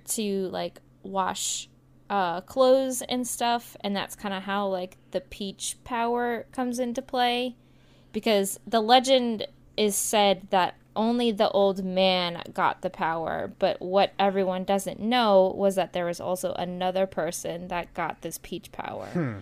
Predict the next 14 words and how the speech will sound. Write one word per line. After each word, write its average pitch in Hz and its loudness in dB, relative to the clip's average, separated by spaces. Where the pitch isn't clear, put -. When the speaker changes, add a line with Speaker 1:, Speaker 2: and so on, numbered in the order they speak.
Speaker 1:
which 185 -4
was 156 -6
the - 0
older 170 -4
woman. - -10
Speaker 2:
So 139 -2
one 135 0
person's 151 -2
peeing 139 0
and 120 2
Speaker 1:
So 117 -2
Speaker 2:
one 117 -4
person's 113 -4
pooping. 107 -8